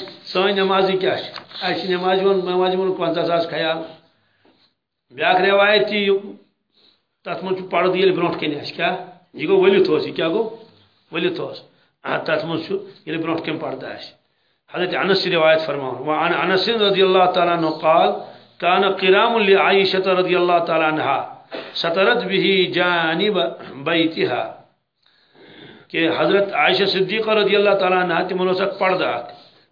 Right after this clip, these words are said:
تٔمۍ اوس سُہ تھوٚمُت ایزان گرٕ کِس أکِس طرفس کُن۔ ایزان کیٛازِ اوسُکھ تھوٚمُت؟ یتھ کٲٹھۍ المارٮ۪ن چھِنہٕ آسان دروازٕ کِہیٖنۍ۔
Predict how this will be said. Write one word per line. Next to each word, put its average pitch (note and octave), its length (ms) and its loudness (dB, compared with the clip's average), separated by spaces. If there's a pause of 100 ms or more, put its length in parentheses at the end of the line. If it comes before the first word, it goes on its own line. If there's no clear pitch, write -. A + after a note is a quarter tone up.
(200)
تٔمۍ F3+ 180 -2
اوس F#3+ 120 2
سُہ F3+ 120 -4
تھوٚمُت F#3+ 320 -2
ایزان F#3 460 2 (320)
گرٕ E3+ 220 -2
کِس F#3 140 -6
أکِس D#3+ 220 -8
طرفس C#3+ 340 -10
کُن۔ - 300 -20 (320)
ایزان F#3+ 440 2
کیٛازِ F#3+ 200 0
اوسُکھ F#3 240 -4
تھوٚمُت؟ F3 420 -12 (840)
یتھ D#3 160 -14
کٲٹھۍ G3 240 -2
المارٮ۪ن F#3 520 0
چھِنہٕ F3+ 160 -2
آسان E3 200 -2
دروازٕ E3 440 0
کِہیٖنۍ۔ B2+ 240 -10